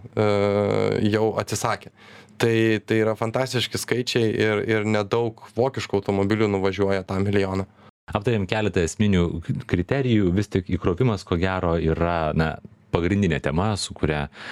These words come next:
Speaker 2: daugiausia tenka ir jums, matyt, dirbti ir žmonėm atsakinėti tuos klausimus. Šiuo metu, kiek žinau, stotelės įkrovimo būna dviejų tipų. Vienos yra greito įkrovimo, kitos, e, ne visai greito įkrovimo.
Speaker 1: Taip.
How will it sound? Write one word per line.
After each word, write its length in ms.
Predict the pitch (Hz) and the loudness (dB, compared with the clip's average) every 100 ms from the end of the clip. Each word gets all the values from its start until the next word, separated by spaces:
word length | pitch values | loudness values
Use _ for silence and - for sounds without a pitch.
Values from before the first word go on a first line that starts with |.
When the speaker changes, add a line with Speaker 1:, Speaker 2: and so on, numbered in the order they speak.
| - - | -14 -4
Speaker 2:
daugiausia 420 | 85 82 80 - | 0 0 0 -2
tenka 240 | 85 78 78 | -2 0 0
ir 140 | 92 | 2
jums, 120 | 131 | 2
matyt, 360 | 117 92 95 82 | 0 0 -2 -2
dirbti 760 | 95 87 80 85 107 98 - 87 | 0 0 2 2 2 -2 0 0
ir 120 | 80 - | 0 0
žmonėm 320 | 82 82 82 | 0 2 0
atsakinėti 460 | - 80 82 82 | -2 0 0 2
tuos 160 | 80 - | -2 -2
klausimus. 560 | 90 85 - 82 - - - - - - - - 220 - | -2 -2 0 0 0 -4 -12 -12 -12 -14 -20 -4 -2 2
Šiuo 240 | - 180 | 0 0
metu, 320 | 190 - 80 73 | -2 0 -2 0
kiek 220 | 82 85 | 0 0
žinau, 360 | 95 110 175 127 | 2 4 2 0
stotelės 640 | - 90 - 147 170 - | -2 -4 -2 0 0 -2
įkrovimo 380 | - 90 120 117 | -2 0 2 0
būna 260 | 98 104 90 | 2 2 2
dviejų 320 | 87 92 87 | 2 2 0
tipų. 260 | 73 - 87 | -2 -2 0
Vienos 300 | 120 98 - | 0 0 0
yra 140 | 76 | 0
greito 340 | 73 120 156 147 | 0 0 0 -2
įkrovimo, 480 | - 110 110 101 82 | 0 0 2 0 0
kitos, 440 | - 95 87 - | -2 -2 -2 0
e, 220 | 85 82 82 | 0 2 2
ne 220 | 107 123 | 2 2
visai 280 | 120 76 71 | 0 -2 -2
greito 280 | 69 67 67 | -2 -2 -2
įkrovimo. 400 | - 69 69 - | -2 -2 -2 -4
Speaker 1:
Taip. 380 | - - - | -10 -14 -14